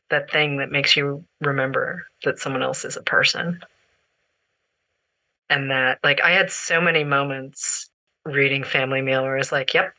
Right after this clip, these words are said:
I survived my twenties." <laughs>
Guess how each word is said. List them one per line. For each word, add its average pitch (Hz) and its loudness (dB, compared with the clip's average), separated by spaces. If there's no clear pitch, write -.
I 139 2
survived - 2
my - 6
twenties." 254 4
<laughs> 262 -6